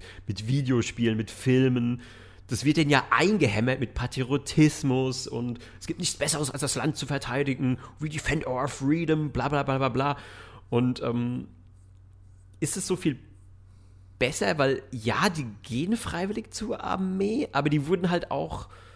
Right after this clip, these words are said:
von klein auf drauf getrimmt, dass es, also sie wurden quasi dahin gebrainwashed, dass sie dann quasi auch ihr Leben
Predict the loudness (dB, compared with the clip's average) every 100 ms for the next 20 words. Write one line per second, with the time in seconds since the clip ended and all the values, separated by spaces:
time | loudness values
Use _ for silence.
0 | -20 -20 -20 -8 0 0 2 2 2 2
1 | 2 0 -2 0 0 0 -6 -4 0 0
2 | 2 0 0 0 0 0 -2 -10 -20 -20
3 | -8 0 2 2 2 2 4 4 4 2
4 | -2 2 6 6 4 2 -2 -4 -8 -14
5 | -16 -6 -2 -2 0 0 -2 -2 -2 0
6 | 0 0 2 2 2 -2 -4 -6 -8